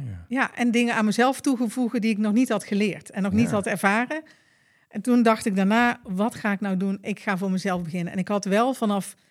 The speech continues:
Speaker 2: het eerste minuut heel helder wat ik wilde gaan doen. In de loop der jaren is, is daar wel een klein beetje verandering in opgetreden. Maar ik ben toen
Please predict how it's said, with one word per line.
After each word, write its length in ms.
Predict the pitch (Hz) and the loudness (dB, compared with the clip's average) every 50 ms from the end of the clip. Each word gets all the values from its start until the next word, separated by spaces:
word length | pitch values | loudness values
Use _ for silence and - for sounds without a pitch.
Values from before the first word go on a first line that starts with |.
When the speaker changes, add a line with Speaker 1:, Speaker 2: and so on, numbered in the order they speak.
| _ _ _ | _ _ _
Speaker 2:
het 200 | - 196 - - | -10 -10 -6 -2
eerste 340 | 226 240 277 269 - - 226 | 0 0 0 0 0 0 0
minuut 260 | 214 214 208 202 190 | 2 2 2 2 2
heel 300 | 196 202 226 262 269 233 | 2 4 4 4 4 2
helder 340 | 208 226 226 233 226 214 196 | 2 2 2 0 0 -2 -2
wat 200 | 190 196 196 - | -2 -2 -4 -4
ik 280 | 190 185 - - - - | -6 -8 -10 -14 -20 -8
wilde 360 | 220 185 202 208 196 190 175 | -2 0 0 2 0 0 -2
gaan 240 | - 190 180 180 175 | -2 -2 -2 0 0
doen. 400 | 165 190 220 262 294 320 - _ _ _ _ _ _ _ _ _ _ | 0 2 2 0 0 -4 -8 _ _ _ _ _ _ _ _ _ _
In 140 | - 185 202 | -6 -2 0
de 80 | 190 190 | 2 4
loop 200 | 202 226 254 214 | 4 4 4 4
der 80 | 214 202 | 4 4
jaren 640 | 196 196 202 220 233 247 247 226 208 190 - - | 4 4 4 4 4 2 2 0 -2 -6 -8 -8
is, 320 | - 208 196 202 202 190 214 | -6 -4 -2 -2 -2 -2 -4
is 160 | - 214 - | -6 -6 -4
daar 120 | 208 190 | -2 -2
wel 120 | 190 196 185 | 0 0 -2
een 100 | 185 180 | -2 -2
klein 240 | - 220 226 240 | 0 0 2 2
beetje 260 | 226 214 202 180 - 180 | 2 2 0 0 -2 -2
verandering 500 | 170 175 185 220 247 247 233 233 233 233 | -2 -2 -2 -2 -2 -2 -2 -2 0 0
in 160 | 226 220 220 | 0 -2 -2
opgetreden. 580 | - 220 - - 220 - - 214 220 240 247 247 | -4 -6 -8 -8 -8 -4 -2 0 0 0 0 -2
Maar 100 | 208 196 | -2 -4
ik 100 | 185 185 | -4 -2
ben 260 | - 196 185 180 - | 0 0 0 0 0
toen 300 | - 262 247 214 190 | 0 2 2 2 0